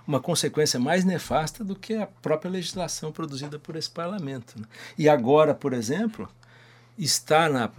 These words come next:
mesa do Supremo para se decidir em breve, né, é, a questão da,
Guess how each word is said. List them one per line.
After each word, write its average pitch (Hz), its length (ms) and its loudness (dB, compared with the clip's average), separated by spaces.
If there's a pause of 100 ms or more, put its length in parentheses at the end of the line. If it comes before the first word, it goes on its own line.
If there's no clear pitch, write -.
(140)
mesa 127 400 4
do 107 100 -4
Supremo 170 600 -2
para - 160 -4
se - 160 -4
decidir 110 640 -2 (260)
em 143 160 2
breve, 131 600 2 (400)
né, 110 260 -6 (600)
é, 95 720 0 (960)
a 104 220 -2 (380)
questão 147 400 2
da, 151 180 4